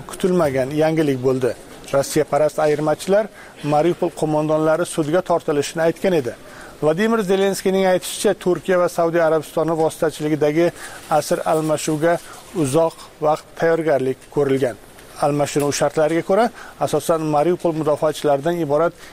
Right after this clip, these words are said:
ikki yuz o'n besh nafar ukrainalik harbiy asirlar ozod etildi. O'z navbatida, Ukraina Rossiyaga ellik besh nafar rus harbiylari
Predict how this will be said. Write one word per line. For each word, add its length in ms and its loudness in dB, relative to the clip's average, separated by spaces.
ikki 200 -2
yuz 100 0
o'n 240 0
besh 220 0
nafar 220 0
ukrainalik 640 0
harbiy 280 0
asirlar 360 2
ozod 300 2
etildi. 300 0
O'z 160 0
navbatida, 480 0
Ukraina 440 2
Rossiyaga 480 0
ellik 260 2
besh 200 0
nafar 280 2
rus 200 -2
harbiylari 560 0